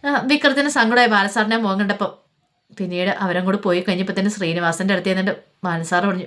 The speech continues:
"പാപം വിക്രം, എൻ്റെ മോൾക്ക് വേണ്ടിയിട്ടാണല്ലോ ഇപ്പം അവൻ അകത്തേക്ക് പോണേന്ന്" ചോദിക്കുകയാണ്. അത് കേട്ടപ്പോൾ ശ്രീനിവാസൻ പറഞ്ഞു, "അതെ, ബാലൻ പേടിക്കണ്ട" എന്ന് പറയാണ്. "ഉറപ്പായിട്ടും അവൻ പുറത്തിറങ്ങും" എന്ന് പറയാം. "അവനെ എങ്ങനെയും ഇറക്കണം. എൻ്റെ മോൾക്ക് വേണ്ടിയിട്ട് അവൻ ഒരിക്കലും അകത്ത് കിടക്കാൻ പാടില്ല. എനിക്ക്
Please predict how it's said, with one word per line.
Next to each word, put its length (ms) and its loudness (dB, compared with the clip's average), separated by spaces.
"പാപം 260 -2
വിക്രം, 320 2
എൻ്റെ 260 4
മോൾക്ക് 380 4
വേണ്ടിയിട്ടാണല്ലോ 760 2
ഇപ്പം 200 -2
അവൻ 160 2
അകത്തേക്ക് 400 0
പോണേന്ന്" 360 4
ചോദിക്കുകയാണ്. 360 2
അത് 140 -8
കേട്ടപ്പോൾ 300 -4
ശ്രീനിവാസൻ 520 -2
പറഞ്ഞു, 200 0
"അതെ, 240 0
ബാലൻ 320 2
പേടിക്കണ്ട" 480 4
എന്ന് 180 2
പറയാണ്. 380 2
"ഉറപ്പായിട്ടും 480 -2
അവൻ 100 -2
പുറത്തിറങ്ങും" 480 -2
എന്ന് 100 2
പറയാം. 200 2
"അവനെ 220 -4
എങ്ങനെയും 440 2
ഇറക്കണം. 320 0
എൻ്റെ 200 2
മോൾക്ക് 360 4
വേണ്ടിയിട്ട് 300 4
അവൻ 140 4
ഒരിക്കലും 360 2
അകത്ത് 220 2
കിടക്കാൻ 320 2
പാടില്ല. 440 2
എനിക്ക് 320 -8